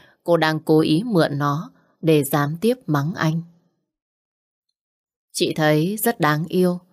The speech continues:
Chị nghĩ chỉ cần tự tay chị làm một điều gì đó để tặng cho anh ấy, anh trai em chắc chắn là không chê bai.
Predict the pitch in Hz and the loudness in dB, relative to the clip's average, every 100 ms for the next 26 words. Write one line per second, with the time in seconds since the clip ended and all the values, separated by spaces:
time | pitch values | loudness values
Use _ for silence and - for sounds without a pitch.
0 | _ - 185 185 190 220 262 269 - - | _ -2 0 2 -2 -2 -4 -8 -18 -2
1 | 180 165 160 151 170 143 - 190 185 165 | 0 2 2 2 -2 -2 0 0 0 -4
2 | 147 - _ _ _ 170 165 156 151 151 | -6 -12 _ _ _ 0 2 0 0 0
3 | 151 135 151 147 143 180 190 156 - 117 | 0 0 0 0 -2 -6 -2 0 0 -2
4 | 170 185 180 165 165 226 - _ _ _ | -2 -2 0 0 0 -6 -16 _ _ _
5 | _ - 165 160 160 139 156 151 208 - | _ 0 0 2 2 2 0 -2 -8 -6
6 | 151 151 240 _ _ _ 160 147 139 175 | -6 -6 -10 _ _ _ -2 -2 0 -2
7 | 165 185 170 175 180 | 0 0 0 -2 -4